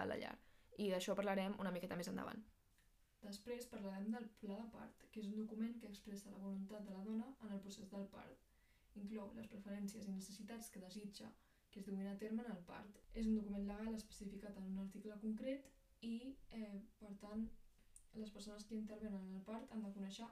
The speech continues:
Speaker 2: el contingut d'aquest pla i respectar-lo, tot i que no sempre és així. De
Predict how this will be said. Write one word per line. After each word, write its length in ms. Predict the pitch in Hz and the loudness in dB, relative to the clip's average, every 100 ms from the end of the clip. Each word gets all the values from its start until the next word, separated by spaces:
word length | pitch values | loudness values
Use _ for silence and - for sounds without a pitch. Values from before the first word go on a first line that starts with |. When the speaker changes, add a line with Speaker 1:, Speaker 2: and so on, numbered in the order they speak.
| 214 | -6
Speaker 2:
el 100 | 196 | -4
contingut 420 | 196 196 190 190 | -2 0 0 -2
d'aquest 260 | 190 202 - 226 | -2 -6 -6 -4
pla 160 | 233 269 | -4 -4
i 140 | 226 202 | -6 -4
respectar-lo, 600 | 196 202 - - - - - - | -4 -8 -8 -8 -6 -6 -8 -8
tot 140 | 202 | -4
i 80 | 196 | -2
que 100 | 190 | -2
no 60 | 190 | 0
sempre 240 | 196 190 | 0 -2
és 60 | 185 | -4
així. 240 | - 220 - - - - - - - | -8 -10 -14 -18 -2 4 4 4 -4
De 120 | 214 | -6